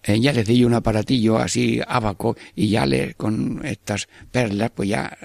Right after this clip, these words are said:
no tenían que usar mantecado. Bueno, pues eso lo puede hacer cualquiera. Bueno, pues, eh, sois el corazón, el pulmón y el riñón de la Iglesia. Señor,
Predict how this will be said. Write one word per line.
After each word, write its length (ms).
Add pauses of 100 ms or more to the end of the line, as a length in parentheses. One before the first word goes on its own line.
(120)
no 300
tenían 260
que 120
usar 180
mantecado. 580 (500)
Bueno, 260
pues 160
eso 160
lo 100
puede 240
hacer 180
cualquiera. 540 (680)
Bueno, 240
pues, 280 (200)
eh, 400 (480)
sois 640 (200)
el 180
corazón, 720 (320)
el 180
pulmón 380
y 80
el 120
riñón 260
de 80
la 80
Iglesia. 380 (180)
Señor, 460